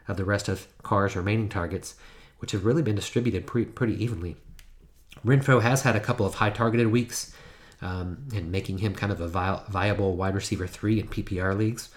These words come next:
while Ruggs is clearly the deep threat, and he's gonna be a little bit hit and miss if he was ever to insert him into starting lineups.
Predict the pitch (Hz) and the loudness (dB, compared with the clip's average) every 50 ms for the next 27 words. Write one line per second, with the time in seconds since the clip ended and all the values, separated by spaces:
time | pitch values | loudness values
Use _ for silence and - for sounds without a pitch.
0 | - - - - - - - - - - 95 90 90 101 110 120 120 107 95 95 | -20 -20 -20 -20 -20 -20 -20 -16 -8 -6 -4 -2 0 2 2 2 2 0 -2 -4
1 | - - - 113 110 107 104 98 98 87 - 120 139 135 139 - - 90 87 90 | -4 -2 0 2 4 4 2 2 0 -2 0 0 -2 -2 -2 -4 -4 -4 -4 -4
2 | - - - - _ - - - 95 104 107 104 - 123 104 104 101 98 98 92 | -6 -10 -18 -20 _ -16 -10 -8 -6 -6 -4 -2 0 0 2 2 2 2 0 0
3 | 104 - - - - 110 - 110 104 101 110 120 120 104 - - 92 - 101 87 | -2 -4 -4 -4 -4 -4 -2 -2 0 0 2 2 2 0 -2 -4 -2 -2 -2 -2
4 | 87 98 101 90 98 98 95 120 104 104 - - - 95 117 110 107 95 87 - | 0 -2 -2 0 -2 -2 -2 -2 -2 -2 -4 -4 -2 0 0 0 0 0 -2 -2
5 | - 98 101 95 85 85 104 113 107 95 92 - - - - | -2 0 0 0 0 0 2 2 2 0 -2 -4 -6 -8 -10